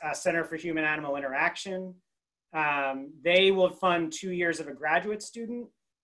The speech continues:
um, but they wanna see clear human population impacts, either economics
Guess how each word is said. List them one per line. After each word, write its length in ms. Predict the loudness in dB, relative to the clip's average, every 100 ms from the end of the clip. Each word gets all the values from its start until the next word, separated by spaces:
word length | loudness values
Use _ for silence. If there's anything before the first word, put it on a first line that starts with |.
| _ -2
um, 340 | 0 0 2
but 220 | 2 2
they 220 | 2 2
wanna 280 | 4 4 4
see 560 | 0 -4 -2 -2 -2 -6
clear 400 | -10 -6 -2 -2
human 320 | -2 -4 -6
population 600 | -2 -4 -4 -8 -10 -10
impacts, 440 | -10 -8 -10 -12 -14
either 320 | -4 -4 -2
economics 840 | -6 -6 -2 0 2 0 -2 -14